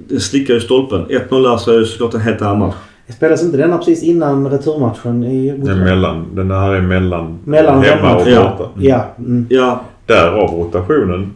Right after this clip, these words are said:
Speaker 2: Mhm.
Speaker 1: Som jag sagt tidigare, och det har jag tog också upp i, på Svenska fans, att vi nämnde, var det i fjol, att vi höll på att rotera bort Champions League-platsen, och nu, eh, Pioli igång igen och rotera.
Speaker 2: Alltså, hade inte,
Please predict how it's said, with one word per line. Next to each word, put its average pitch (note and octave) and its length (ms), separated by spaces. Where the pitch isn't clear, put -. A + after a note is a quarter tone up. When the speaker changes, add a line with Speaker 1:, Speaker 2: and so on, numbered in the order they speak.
Speaker 2:
Mhm. C3+ 500
Speaker 1:
Som B2 180
jag A#2+ 120
sagt B2 220
tidigare, B2+ 320
och B2+ 100
det B2+ 100
har C#3+ 140
jag C#3+ 220
tog D3+ 140
också C#3+ 160
upp C#3+ 160
i, C#3 200
på C3+ 100
Svenska C3+ 360
fans, A#2+ 340
att A#2+ 100
vi B2+ 300
nämnde, C3 480
var B2 160
det A#2 60
i A#2 40
fjol, D#3+ 460
att C3+ 300
vi C#3+ 60
höll C3 80
på C3+ 260
att B2 80
rotera C3+ 380
bort B2 340
Champions B2 320
League-platsen, C3 680
och B2+ 160
nu, A#2+ 560
eh, A#2 60
Pioli C#3+ 300
igång C#3+ 220
igen C#3 340
och A#2 80
rotera. A#2+ 500
Speaker 2:
Alltså, C#3 200
hade D3 160
inte, D3 180